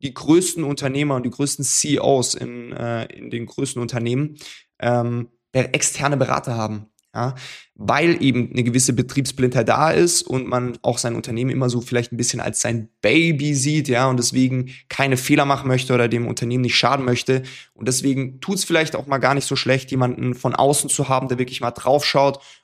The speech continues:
und nicht emotional so in diese gesamte Thematik eingebunden ist wie man selbst. Und daher würde ich dir da auch definitiv empfehlen,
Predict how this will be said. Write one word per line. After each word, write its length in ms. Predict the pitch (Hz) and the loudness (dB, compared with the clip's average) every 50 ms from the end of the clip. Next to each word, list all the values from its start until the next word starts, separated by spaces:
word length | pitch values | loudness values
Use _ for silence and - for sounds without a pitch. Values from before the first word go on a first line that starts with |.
| _ _ | _ _
und 260 | - 135 147 131 - | -2 0 0 -2 -2
nicht 340 | - 139 156 165 151 - - | 0 2 2 4 2 2 0
emotional 600 | 139 147 139 135 - - 139 131 127 131 135 127 | 2 2 2 2 2 0 0 2 2 4 2 2
so 160 | 120 135 143 | 2 2 2
in 100 | 135 131 | 2 2
diese 160 | 127 123 123 117 | 0 0 0 0
gesamte 380 | 123 113 123 123 123 - 113 | 0 0 0 0 -2 -4 -6
Thematik 480 | - - 120 117 113 123 - 120 - - _ | -4 0 2 2 2 2 0 -4 -8 -8 _
eingebunden 640 | - - 131 131 135 135 123 127 127 131 123 127 - 123 | -4 -2 0 2 2 2 2 2 2 2 2 0 -4 0
ist 360 | - 107 123 120 - - - - - - _ _ - | 2 2 2 2 2 -2 -6 -16 -20 -20 _ _ -10
wie 360 | - 110 127 135 135 127 - - - _ _ _ | -6 -4 -2 0 -2 -2 -4 -10 -20 _ _ _
man 240 | - 117 117 123 120 | -2 0 0 0 2
selbst. 640 | 104 107 127 135 135 123 - - - - - - | 2 4 4 4 4 4 2 0 0 -2 -4 -10
Und 340 | 117 113 113 107 - - - | -14 -12 -12 -12 -8 -2 2
daher 560 | 117 117 127 131 131 127 127 127 123 - - _ _ _ _ _ _ _ _ _ _ _ _ | 2 2 2 4 4 4 4 2 0 -2 -8 _ _ _ _ _ _ _ _ _ _ _ _
würde 200 | - 143 170 170 | 0 2 4 4
ich 160 | 147 147 - | 4 2 2
dir 100 | - 143 | 2 2
da 60 | 131 | 4
auch 160 | 123 127 127 - | 2 2 0 -2
definitiv 400 | 143 135 135 139 127 - 123 - | -4 -2 -2 -4 -6 -6 -8 -8
empfehlen, 520 | 113 117 - - 123 120 117 117 117 | -8 -8 -6 -4 -2 -2 -2 -4 -6